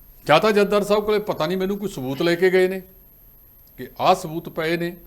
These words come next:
ਪਰ ਜਿਹੜਾ ਮਾਮਲਾ ਜ-, ਤਾਂ ਜਿਨ੍ਹਾਂ ਨੇ ਅੱਜ ਗਏ ਨੇ ਹਾਈ ਕੋਰਟ ਤੋਂ ਬਾਅਦ, ਇਹ ਕੇ-, ਕੇਸ ਸੁਪਰੀਮ ਕੋਰਟ ਜਾ ਸਕਦਾ ਸੀ। ਮੈਨੂੰ ਨਹੀਂ ਲੱਗਦਾ ਕਿ ਸੁਪਰੀਮ ਕੋਰਟ ਦੇ ਵਿੱਚ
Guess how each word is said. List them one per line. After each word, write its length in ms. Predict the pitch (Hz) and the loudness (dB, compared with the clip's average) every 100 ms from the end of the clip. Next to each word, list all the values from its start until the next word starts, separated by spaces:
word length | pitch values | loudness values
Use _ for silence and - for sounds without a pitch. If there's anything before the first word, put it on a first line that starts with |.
| - - - - | -20 -20 -12 -4
ਪਰ 120 | 156 | -4
ਜਿਹੜਾ 340 | 104 165 254 | 0 2 4
ਮਾਮਲਾ 380 | 226 160 156 165 | 4 2 0 -4
ਜ-, 140 | 139 - - - | -6 -12 -20 -4
ਤਾਂ 100 | 220 | 0
ਜਿਨ੍ਹਾਂ 320 | 180 147 220 262 | 0 0 0 2
ਨੇ 160 | 240 | 2
ਅੱਜ 140 | 180 - | 4 4
ਗਏ 280 | 165 170 | 4 2
ਨੇ 280 | 180 143 117 - - - - - - - - - - - - - - | 2 -2 -6 -16 -20 -20 -20 -20 -20 -20 -20 -20 -20 -20 -20 -14 2
ਹਾਈ 160 | 131 196 | 4 4
ਕੋਰਟ 260 | 185 170 | 0 -4
ਤੋਂ 180 | - 160 | -4 -2
ਬਾਅਦ, 220 | 131 143 | 0 0
ਇਹ 200 | - 160 | -2 -6
ਕੇ-, 380 | 160 147 143 147 | -6 -4 -4 -4
ਕੇਸ 460 | - 139 151 - - | -6 -6 -4 -4 -10
ਸੁਪਰੀਮ 440 | 120 135 139 139 | -10 -6 -6 -6
ਕੋਰਟ 260 | 139 139 127 | -8 -8 -10
ਜਾ 380 | 107 110 113 135 | -8 0 2 2
ਸਕਦਾ 420 | 135 110 101 98 | 0 -6 -6 -8
ਸੀ। 220 | - - _ _ _ _ _ _ - _ - _ _ - | -10 -20 _ _ _ _ _ _ -20 _ -20 _ _ -10
ਮੈਨੂੰ 180 | 143 196 | -6 -4
ਨਹੀਂ 100 | 202 | -4
ਲੱਗਦਾ 260 | 143 123 120 | -4 -4 -6
ਕਿ 180 | 127 113 | -6 -8
ਸੁਪਰੀਮ 360 | 113 104 104 | -10 -12 -12
ਕੋਰਟ 220 | 101 98 | -12 -10
ਦੇ 100 | 101 | -10
ਵਿੱਚ 220 | 95 95 | -10 -10